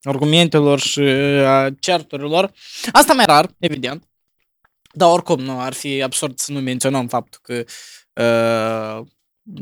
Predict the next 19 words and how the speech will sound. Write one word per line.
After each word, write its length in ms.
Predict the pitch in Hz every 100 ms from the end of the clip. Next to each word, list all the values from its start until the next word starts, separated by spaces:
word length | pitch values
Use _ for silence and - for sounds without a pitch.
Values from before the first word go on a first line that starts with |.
| 127
ce 100 | -
crede, 320 | 147 143 135
aici 340 | 135 127 170
depinde 380 | 196 180 196 185
de 560 | 156 156 151 151 151 147
persoană 540 | 147 139 - 143 127 120
foarte 240 | 131 123 -
tare. 240 | 127 127
Dacă 380 | 123 127 - 131 - - -
el 180 | 156
crede 280 | 151 160 151
diferit, 380 | 143 135 151 151
dar 160 | 139 139
oricum 440 | 135 - 143 139
are 300 | 127 135 131
o 300 | 131 127 127
minte 320 | 143 143 139
deschisă 500 | 131 - 156 151 -
și 220 | 135 -